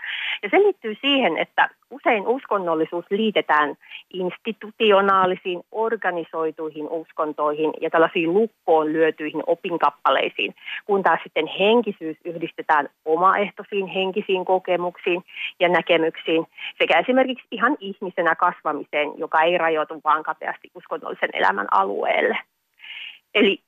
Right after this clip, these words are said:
yleisesti ottaen voisi sanoa, että hyvin vahvana trendi-, trendinä henkisyydessä on, että pyritään pois opinkappaleista kohti kokemuksellisuutta ja affektiivisuutta, eli tunnekylläisyyttä. Ja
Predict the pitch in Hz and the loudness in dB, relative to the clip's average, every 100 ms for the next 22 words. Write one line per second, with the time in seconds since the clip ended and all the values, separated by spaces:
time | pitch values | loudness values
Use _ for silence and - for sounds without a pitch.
0 | - 254 262 240 - 220 - 214 196 220 | -2 2 2 -2 -4 -4 0 0 0 -6
1 | - 254 247 190 175 190 202 196 226 240 | -2 -2 0 -2 -4 -10 -8 0 2 2
2 | 208 180 165 - 196 208 196 170 - _ | -2 -8 -8 -8 -6 -6 -8 -10 -14 _
3 | - - 240 226 170 - 214 214 196 160 | -8 0 0 0 -2 -2 -2 -4 -8 -10
4 | 151 - - 196 190 175 _ - - 175 | -10 -4 0 2 2 -2 _ -18 -8 -6
5 | - - 262 247 165 170 196 196 165 - | -4 0 0 2 0 0 2 2 2 -2
6 | - - 196 196 190 156 151 - - - | -14 -6 -6 -2 0 2 2 2 -2 -2
7 | - - 175 - 156 - 170 233 240 240 | -6 -4 -4 -4 -16 -4 0 2 2 0
8 | - 190 180 190 175 _ 165 - _ _ | 2 2 2 0 -6 _ -2 -2 _ _
9 | _ - - - 180 - 175 - - 170 | _ -4 0 2 2 2 -8 -12 -10 -10
10 | - 180 - - - 170 165 220 202 139 | -8 -10 -10 -6 0 0 0 -2 -2 -2
11 | - - 139 - - - - _ - - | -6 -6 0 0 -2 -6 -8 _ 0 0
12 | - _ _ - - - - 190 185 | -12 _ _ -6 -2 -2 -4 2 6